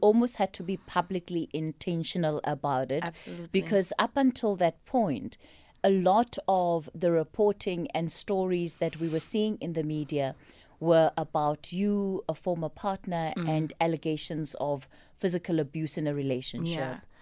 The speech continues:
Speaker 2: I, I was very in-, intentional, but I was also, I didn't do it just so people can see that I'm moving on with my life.
Speaker 1: Mm.
Speaker 2: Um,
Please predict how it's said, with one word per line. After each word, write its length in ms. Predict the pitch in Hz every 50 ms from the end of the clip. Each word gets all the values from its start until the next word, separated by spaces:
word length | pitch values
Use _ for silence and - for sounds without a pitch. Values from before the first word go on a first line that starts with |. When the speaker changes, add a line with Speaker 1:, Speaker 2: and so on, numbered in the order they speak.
| - - - - -
Speaker 2:
I, 180 | 214 214 208 - -
I 80 | 220 240
was 220 | 233 233 202 165
very 520 | 160 156 180 196 202 220 226 226 220 - - -
in-, 300 | 185 196 196 190 185 - - -
intentional, 800 | 180 185 180 165 - - - 175 180 185 - - 180 170 165
but 220 | 165 165 175 165 170
I 120 | 160 170
was 220 | 170 175 170 202 - _ -
also, 640 | 190 190 196 - - - 185 185 185 180 175 185 - _ _ _ _ _ _ _ _ _ _ _ - - - - _ _ _ - - - _ - - _ _ _ _ _ _ _ _ _ _ _ _ _ -
I 100 | 202 202
didn't 240 | 208 214 220 180 160 - _ _
do 260 | - 202 214 226 226 208
it 380 | 175 160 156 - - - - - _ _ _ _ _ _ _ _ -
just 260 | - 190 190 - -
so 100 | 196 170
people 300 | 160 - 196 180 - 175
can 220 | - - 156 151
see 340 | 151 - - - - 202 190 165
that 140 | 196 - - -
I'm 180 | - 185 185 180
moving 400 | 170 180 202 202 180 170 185 180
on 200 | 175 170 - -
with 160 | - - - -
my 160 | - - -
life. 320 | - - - - - - -
Speaker 1:
Mm. 340 | 208 214 208 202 202 190 185 196 - - - -
Speaker 2:
Um, 560 | 175 175 170 170 165 160 156 160 160 160 -